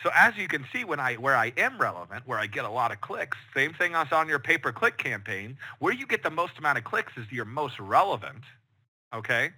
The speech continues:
Or your relevancy score gets your most relevant. Now, if you're relevant for when people, if you put your ad up here or you put your lemonade stand up and you sell a lot or get a lot of clicks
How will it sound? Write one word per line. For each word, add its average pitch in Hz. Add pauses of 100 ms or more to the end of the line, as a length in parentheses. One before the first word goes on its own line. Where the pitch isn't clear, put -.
(220)
Or 147
your 135
relevancy 120
score 98
gets 120 (100)
your 127
most 143
relevant. 117 (420)
Now, 147
if 147
you're 151
relevant 151 (100)
for 139
when 131
people, 151
if 127
you 180
put -
your 143
ad 175
up 120
here 104
or 113
you 131
put 165
your 113 (100)
lemonade 151 (100)
stand 101
up 104
and 117
you 165 (220)
sell 170
a 123
lot 95
or 117
get 120
a 180
lot 156
of 127
clicks 185